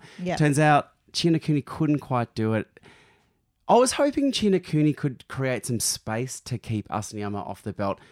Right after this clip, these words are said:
Speaker 2: Turns out he could not do that at all. And another, well, I've seen this so many times for Asaniyama coming up through Juryo,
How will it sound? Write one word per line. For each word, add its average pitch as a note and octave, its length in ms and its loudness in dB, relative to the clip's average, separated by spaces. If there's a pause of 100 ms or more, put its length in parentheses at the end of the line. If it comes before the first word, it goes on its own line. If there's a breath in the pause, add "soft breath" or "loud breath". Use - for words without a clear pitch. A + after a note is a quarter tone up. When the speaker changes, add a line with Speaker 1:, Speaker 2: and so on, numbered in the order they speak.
(140 soft breath)
Speaker 2:
Turns D#3+ 240 2
out C#3 300 2
he G#2+ 160 -4
could A#2+ 320 -2
not A2 400 -4
do G#2+ 160 0
that G2 220 0
at G2 160 -6
all. G2 260 -6
And G2+ 160 -4
another, G#2 600 2 (360 soft breath)
well, A2+ 120 4
I've G2+ 100 -2
seen A2+ 180 0
this G2 120 -2
so G2+ 180 0
many F2+ 160 0
times F#2 480 -2
for - 220 -6
Asaniyama G2 480 0
coming G2 260 2
up - 80 -6
through G2 140 -2
Juryo, G2 540 0